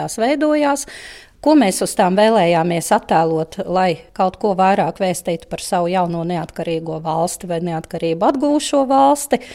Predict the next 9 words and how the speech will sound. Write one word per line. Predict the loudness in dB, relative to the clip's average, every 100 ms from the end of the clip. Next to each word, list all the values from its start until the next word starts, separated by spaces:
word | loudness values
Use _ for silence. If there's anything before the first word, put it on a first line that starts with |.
| -18 -20 -2
kā | 4 6
mēs | 6 2
tehniski | 2 2 4 0 0 2 4
nokļuvām | 4 4 2 4 4 2
līdz | 0 0
tam, | 2 4 4
lai | 4
varētu | 4 4 4 0 -4
šīs | -4 -4